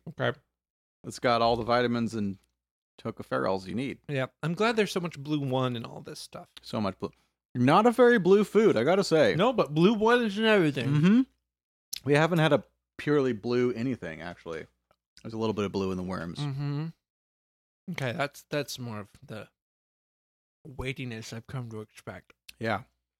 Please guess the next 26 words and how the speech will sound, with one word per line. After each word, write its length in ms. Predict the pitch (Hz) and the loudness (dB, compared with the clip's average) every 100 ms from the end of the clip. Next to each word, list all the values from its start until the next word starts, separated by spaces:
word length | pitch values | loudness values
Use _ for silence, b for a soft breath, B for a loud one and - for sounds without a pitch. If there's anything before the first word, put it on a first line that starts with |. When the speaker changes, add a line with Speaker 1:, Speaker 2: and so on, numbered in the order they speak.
| _ _ _ _ _ _ _ - | _ _ _ _ _ _ _ -6
Speaker 2:
You, 80 | 127 | -2
like, 160 | 123 | -2
ch-, 140 | - - _ | -4 -18 _
chew 240 | - 170 | 2 2
through 260 | 151 165 160 | 4 4 4
it. 100 | 120 | 4
It 40 | |
has, 180 | 117 131 | 0 0
like, 140 | 131 123 | 0 0
a 60 | |
pit. 420 | - - 156 - _ _ _ _ _ _ _ - _ | -4 0 -2 -2 _ _ _ _ _ _ _ -16 _
Feels 140 | 180 170 | 2 4
like 100 | 165 | 6
it 40 | |
has 140 | 160 110 | 6 4
a 40 | |
pit. 400 | - - 180 - _ _ _ _ _ _ _ - | 0 0 0 -2 _ _ _ _ _ _ _ -10
Speaker 1:
Yeah. 440 | 156 208 214 120 - _ _ _ _ _ _ _ _ _ _ _ - - | -6 0 0 0 -4 _ _ _ _ _ _ _ _ _ _ _ -20 -6
You 80 | 170 | -2
ever, 200 | 240 330 | 0 0
like, 240 | 247 202 147 | -2 -2 -2
gone 220 | 156 165 | -4 -2
to 100 | 151 | -2
a 80 | 123 | -4
comedy 400 | - 143 156 160 | -6 -6 -4 -6
show 400 | - 160 165 | -2 -2 -2